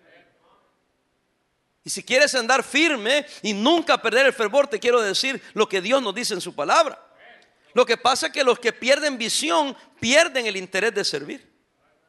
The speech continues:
Porque no tienen visión. Por eso preguntan de qué, qué va-, si vale la pena o no servir a Dios. Porque no ven más allá de lo que tienen enfrente de ellos.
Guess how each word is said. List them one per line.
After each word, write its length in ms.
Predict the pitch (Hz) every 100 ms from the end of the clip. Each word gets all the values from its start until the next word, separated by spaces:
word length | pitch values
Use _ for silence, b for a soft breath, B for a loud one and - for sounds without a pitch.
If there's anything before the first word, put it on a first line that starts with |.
| _ _ _ -
Porque 220 | 269 254
no 120 | 262
tienen 240 | 269 285 277
visión. 540 | 269 - 349 370 262 - _ _ _ _ _ _ _
Por 140 | 254 277
eso 180 | 277
preguntan 480 | 294 254 277 320 285
de 100 | 240
qué, 360 | 240 285 294 - B -
qué 120 | 277
va-, 180 | 269 220
si 140 | -
vale 240 | 254 294 294
la 180 | 254
pena 280 | 269 294 285
o 20 |
no 180 | 262 294
servir 320 | 269 254 302
a 80 | 285
Dios. 600 | 320 415 320 - - - _ _ _ _ _ b b
Porque 300 | 320 285 262
no 160 | 285 302
ven 180 | 320
más 220 | 294 302 277
allá 220 | 262 330
de 60 |
lo 120 | 294 233
que 100 | 220
tienen 240 | 277 269
enfrente 480 | 214 214 233 233 196
de 140 | 202
ellos. 260 | 226 196